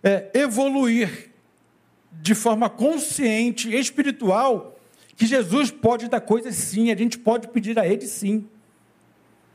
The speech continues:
mas Jesus quer dar muito mais pra gente. A cura, portanto, da alma, que é a maior delas, é a cura que tá pra além daquilo que a gente pode receber dele.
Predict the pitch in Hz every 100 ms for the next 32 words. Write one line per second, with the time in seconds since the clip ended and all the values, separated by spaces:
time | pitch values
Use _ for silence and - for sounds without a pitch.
0 | _ - 175 185 180 196 208 - 196 196
1 | 196 240 285 247 226 226 - 175 135 139
2 | 131 127 - - _ _ _ _ _ _
3 | _ _ _ - 185 - 220 302 269 254
4 | 220 170 226 226 233 208 180 226 269 269
5 | 226 190 143 - 208 220 220 208 156 202
6 | 247 226 147 - _ _ _ - 208 233
7 | 226 262 269 247 247 247 294 285 240 277
8 | 302 285 269 - 254 254 254 233 254 240
9 | 233 240 254 262 208 220 254 190 -